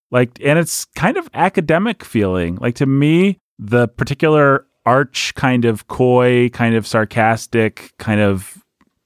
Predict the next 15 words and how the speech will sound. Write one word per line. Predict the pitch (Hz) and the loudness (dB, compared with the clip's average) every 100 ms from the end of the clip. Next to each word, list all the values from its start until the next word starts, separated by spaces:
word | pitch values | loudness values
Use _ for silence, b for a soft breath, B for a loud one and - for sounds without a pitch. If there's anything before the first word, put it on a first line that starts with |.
| - | -4
angry | 107 113 113 113 110 | 0 2 4 2 2
personality | 113 110 113 107 107 107 107 107 107 - _ - | 0 -2 0 0 2 2 2 2 0 -4 _ -4
that | 98 - | -2 -2
Smaug | - 107 107 104 107 | -6 0 2 2 0
has, | 110 98 98 95 - - _ - | 0 2 2 0 -2 -14 _ -6
has | 104 95 | -4 -2
the | 104 | -2
feeling | - 110 107 104 95 | 0 2 2 2 0
of, | 90 92 | -2 0
like, | 95 87 - - _ _ _ - | 0 0 -4 -20 _ _ _ -4
a | 104 | -2
British | 92 101 95 95 - - _ _ - | 0 2 2 0 -4 -8 _ _ -12
schoolmaster | - - 107 90 80 78 - 78 71 - _ _ _ _ _ | -6 0 0 0 -2 -2 -6 -6 -6 -10 _ _ _ _ _
whose, | 107 104 95 | 0 0 0
like, | 104 95 - | 0 0 -4